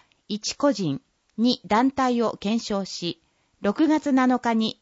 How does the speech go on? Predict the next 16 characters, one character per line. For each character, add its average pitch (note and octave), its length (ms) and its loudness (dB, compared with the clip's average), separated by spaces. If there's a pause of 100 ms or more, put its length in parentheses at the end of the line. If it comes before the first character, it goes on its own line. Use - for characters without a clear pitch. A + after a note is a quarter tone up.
授 G#3+ 220 2
与 E4 120 -2
式 A3 220 -4
を D#3+ 100 0
開 G3 220 -4
催 G#3+ 220 -4
し G3+ 160 -8
ま F#3 120 -4
し - 140 -16
た。 - 180 -10 (1700)
長 A#3 240 4
年 D4 220 6
に C#4 100 6
わ B3+ 140 2
た B3 160 2
り、 A3+ 260 -4